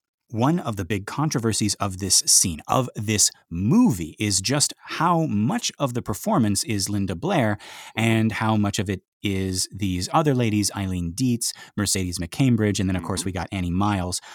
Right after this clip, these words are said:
Speaker 1: Uh, but specifically, this scene is touted as proof that it wasn't all just,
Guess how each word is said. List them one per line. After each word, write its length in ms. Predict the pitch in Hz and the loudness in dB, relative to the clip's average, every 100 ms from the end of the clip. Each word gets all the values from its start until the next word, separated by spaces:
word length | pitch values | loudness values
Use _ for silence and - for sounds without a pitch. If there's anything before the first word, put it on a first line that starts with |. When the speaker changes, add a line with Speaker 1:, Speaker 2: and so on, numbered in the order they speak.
| - | -6
Speaker 1:
Uh, 140 | 95 92 | -4 -4
but 200 | 107 113 | -4 -2
specifically, 840 | - - 113 - 349 - 117 92 82 | -2 0 2 2 2 -2 -4 -6 -6
this 380 | 95 214 - - - | -4 0 2 0 0
scene 640 | - - - 104 87 90 | 4 4 4 2 0 -4
is 380 | 110 101 98 - - | -2 0 0 -2 -4
touted 420 | - 127 113 101 - | -2 0 0 -2 -2
as 380 | 101 98 95 - - - - | -2 0 -2 -4 -6 -20 -16
proof 400 | - 160 120 - | 0 4 4 2
that 120 | 110 101 | -2 -2
it 100 | 110 | -2
wasn't 360 | 117 117 110 - | 0 2 0 0
all 340 | 120 107 104 92 | 0 0 0 -2
just, 600 | - - 95 92 - - | -2 0 0 2 2 0